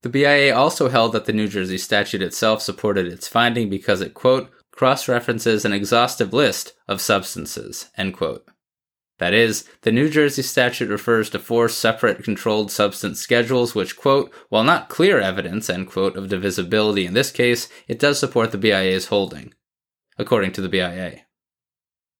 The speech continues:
The B I A distinguished some Third Circuit precedent and relied on New Jersey legislative history. Apparently, it is not the case that everything is legal in New Jersey. So, the controlled substance possessed is divisible.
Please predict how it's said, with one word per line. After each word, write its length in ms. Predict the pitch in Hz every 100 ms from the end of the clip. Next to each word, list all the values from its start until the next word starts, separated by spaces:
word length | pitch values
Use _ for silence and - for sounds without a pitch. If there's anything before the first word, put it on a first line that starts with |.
| _ _ _
The 80 | 110
B 120 | 113
I 80 | 107
A 140 | 101
distinguished 580 | 92 - - 143 143 135
some 180 | 107 95
Third 240 | 113 107
Circuit 280 | - 110 104
precedent 600 | - 107 - 117 113 110
and 220 | 95 92 _ 107
relied 320 | 107 110 107
on 140 | 98
New 100 | 101
Jersey 340 | 104 110 101 104
legislative 600 | 98 95 92 107 87 -
history. 540 | 123 - 143 147 170 _ _ _ _
Apparently, 560 | - - 135 135 131 131
it 80 | 117
is 160 | 101
not 240 | 113 160 -
the 80 |
case 500 | - - 50 - - - _
that 100 | 104
everything 400 | 104 101 98 104
is 180 | 101 -
legal 300 | 101 95 92
in 80 | 87
New 100 | 90
Jersey. 500 | 87 95 90 85 - _ _ _ _ _ _ _ _ _ _ _ _
So, 400 | - 117 98 - _ _ _ _ _ _
the 80 | -
controlled 380 | 101 - 127
substance 380 | 110 123 117 120
possessed 400 | - 107 117 110
is 140 | 113 98
divisible. 680 | 98 104 101 76 - _